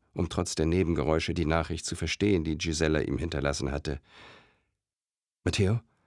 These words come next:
Gisella hier, ich.“ Es folgte ein Rauschen. Offenbar hatte sie in einer windigen Ecke gestanden. „Matteo,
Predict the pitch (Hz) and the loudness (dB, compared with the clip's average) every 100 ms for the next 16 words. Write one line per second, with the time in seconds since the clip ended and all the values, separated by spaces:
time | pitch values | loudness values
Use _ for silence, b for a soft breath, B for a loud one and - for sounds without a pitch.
0 | _ _ _ _ _ - 107 113 82 80 | _ _ _ _ _ 0 4 4 4 2
1 | 76 - 110 - - b b b b b | 0 -2 -6 -8 -12 b b b b b
2 | b b _ _ - 92 95 90 98 92 | b b _ _ -4 0 0 0 0 0
3 | 85 80 71 71 65 _ _ _ _ _ | 2 2 0 -4 -6 _ _ _ _ _
4 | _ _ 95 90 87 82 87 90 85 80 | _ _ -2 2 2 4 2 2 4 4
5 | 60 80 78 90 82 76 - - 69 71 | 4 2 4 2 4 2 0 -4 -4 -4
6 | 69 64 69 69 - b b b b b | -2 -2 -2 -6 -8 b b b b b
7 | b _ _ _ 98 90 98 90 | b _ _ _ -2 2 2 2